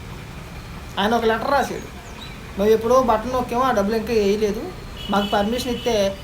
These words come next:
ఎన్నికలు దగ్గర చేసుకొని ఒక వారం రోజుల్లో ఓటింగ్ ఉందనక ఆ డబ్బులు వేస్తాం మేము." ఆ, ఎన్ని-, ఇది రాజకీయం మాట, ఇది ప్రలోభాలు. అంత ఎర్రిపప్పులు ఎవరున్నారన్నా? అంత నాలెడ్జ్ లేకుండా ఉన్నారా?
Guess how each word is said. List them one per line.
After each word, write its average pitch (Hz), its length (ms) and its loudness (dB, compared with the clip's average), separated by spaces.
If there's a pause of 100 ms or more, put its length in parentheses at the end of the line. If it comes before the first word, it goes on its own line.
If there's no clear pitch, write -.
ఎన్నికలు 233 380 4
దగ్గర 208 320 0
చేసుకొని 233 600 2 (380)
ఒక 214 140 4
వారం 220 280 8
రోజుల్లో 247 280 4
ఓటింగ్ 240 320 4
ఉందనక 220 500 2 (600)
ఆ 220 40 6
డబ్బులు 220 240 6
వేస్తాం 233 300 4
మేము." 202 240 -2 (1600)
ఆ, - 20 2
ఎన్ని-, 196 460 -2
ఇది 190 120 0
రాజకీయం 240 520 2
మాట, 285 160 0
ఇది 185 380 -2 (360)
ప్రలోభాలు. 233 840 6 (1200)
అంత 170 180 -4
ఎర్రిపప్పులు 214 440 2
ఎవరున్నారన్నా? 220 880 2 (880)
అంత 180 160 -4
నాలెడ్జ్ 233 420 2
లేకుండా 247 320 2
ఉన్నారా? 240 500 4